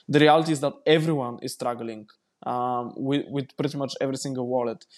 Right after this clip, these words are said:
So even when you, when you look at the audience of MetaMask itself, no one is targeting it, and no one is specifically thinking of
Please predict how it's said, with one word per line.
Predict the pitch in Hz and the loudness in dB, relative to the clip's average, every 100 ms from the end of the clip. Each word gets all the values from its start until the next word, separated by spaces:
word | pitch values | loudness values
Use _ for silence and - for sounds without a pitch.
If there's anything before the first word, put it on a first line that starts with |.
| _ _ _ | _ _ _
So | - 143 139 139 - | -2 2 2 2 -2
even | 165 170 180 | -2 -2 -2
when | 165 156 | -4 -4
you, | 147 143 | -6 -8
when | 135 139 | -8 -6
you | 143 | -2
look | 160 | -2
at | 151 | -4
the | 135 139 | -2 2
audience | 151 151 143 | 2 0 -6
of | 127 | -6
MetaMask | 139 139 135 127 127 - | -4 -4 0 0 0 -4
itself, | - 180 196 202 _ _ - | -2 2 2 -2 _ _ -2
no | 156 | 2
one | 170 151 | 2 0
is | 147 - _ - | -4 -12 _ 2
targeting | 147 165 165 170 | 2 2 -4 -6
it, | 170 165 - _ _ - | -6 -8 -18 _ _ -10
and | 143 147 143 | -6 -4 -2
no | 147 | 0
one | 156 156 156 | 2 0 -2
is | 143 - | -4 -8
specifically | 147 156 143 143 135 | -6 -6 -6 -8 -6
thinking | 147 143 143 | -6 -8 -6
of | 135 | -6